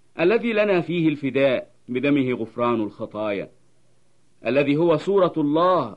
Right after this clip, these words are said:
غير المنظور، بكر كل خليقة،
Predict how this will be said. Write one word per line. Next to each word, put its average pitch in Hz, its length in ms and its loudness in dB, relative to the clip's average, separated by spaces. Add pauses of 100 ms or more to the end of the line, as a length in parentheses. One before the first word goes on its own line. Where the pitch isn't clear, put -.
(100)
غير 139 320 0
المنظور، 127 720 -2 (300)
بكر 147 400 -2
كل 156 340 -2
خليقة، 135 560 -4